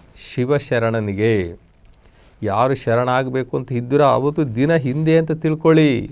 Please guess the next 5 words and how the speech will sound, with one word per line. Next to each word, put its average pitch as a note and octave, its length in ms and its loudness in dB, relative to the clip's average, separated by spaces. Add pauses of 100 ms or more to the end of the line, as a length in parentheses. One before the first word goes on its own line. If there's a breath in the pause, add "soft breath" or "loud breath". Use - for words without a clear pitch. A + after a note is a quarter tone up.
(180)
ದಿನ C#3 340 0
ಹಿಂದೆ C#3+ 540 0
ಶಿವಶರಣನಿಗೆ, C3+ 1120 0
ದಿನ A#2+ 280 -4
ಹಿಂದೆ A2+ 680 0